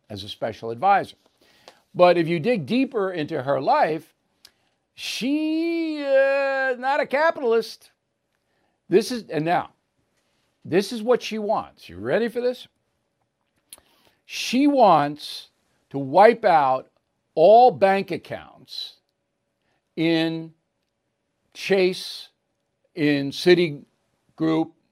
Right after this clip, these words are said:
whatever it may be, in your local bank, okay, Vinnie's Bank in your town. Doesn't want that. No more private bank accounts. She wants you to put your money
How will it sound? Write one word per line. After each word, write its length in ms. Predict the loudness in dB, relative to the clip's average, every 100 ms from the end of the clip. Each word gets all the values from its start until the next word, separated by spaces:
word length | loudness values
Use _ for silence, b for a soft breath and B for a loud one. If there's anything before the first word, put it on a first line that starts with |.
| _
whatever 340 | 0 2 4
it 40 | 2
may 140 | 0
be, 280 | -2 -6 _ _ _ _ _ _ _ _ _ _ -10
in 300 | -4 -2 -2
your 320 | 2 4 4
local 380 | 6 6 6 4
bank, 500 | -2 -4 -4 _ _ _ _ _ _ _ _ _ _ _ _
okay, 300 | -16 -8 -6
Vinnie's 540 | -2 0 0 0 -4 -10
Bank 460 | -14 -16 -20 _ _ _ _ _ _
in 140 | -12
your 180 | -6 -6
town. 340 | -6 -10 -12 -18 _ _ _ _ _ _ _ _ _ -8
Doesn't 160 | -2
want 220 | 4 4 2
that. 240 | -12 _ _ _ _ _ _ _ _ _ -8
No 260 | 0 2
more 260 | 4 6 6
private 460 | 6 4 4 2 0
bank 240 | -2 -2
accounts. 400 | -10 -16 -16 _ _ _ _ _
She 320 | -18 -8 -4
wants 340 | -2 -2 -4 -6
you 540 | -2 -2 -2 -6 -8
to 80 | -10
put 280 | -8 -8 -6
your 140 | -10
money 560 | -6 -4 -6 -8 -16